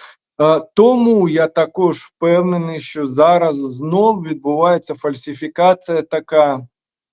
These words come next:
а, коли, ем, сили були відтягнуті, я не маю на увазі, наші сили були відтягнуті з Курської, е,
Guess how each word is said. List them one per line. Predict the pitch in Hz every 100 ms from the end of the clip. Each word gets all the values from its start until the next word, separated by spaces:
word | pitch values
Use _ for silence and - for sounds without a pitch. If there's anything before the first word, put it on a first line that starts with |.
| _ _ _ -
а, | 113 117 113 107 - -
коли, | - 175 170 175 175 165 - _ -
ем, | 143 143 139 135 127
сили | 123 - 196 180 160
були | 131 135 160 156
відтягнуті, | 131 139 _ 160 147 156 185 190 208 202 180 - 175 160 156
я | 156 156
не | 156
маю | 156 156 156
на | 156
увазі, | 156 151 143
наші | 147 156 143 - 135
сили | - 156 143
були | 127 131 139
відтягнуті | 131 131 - 143 120 120 123
з | 120
Курської, | 147 131 - 127 123 131
е, | 135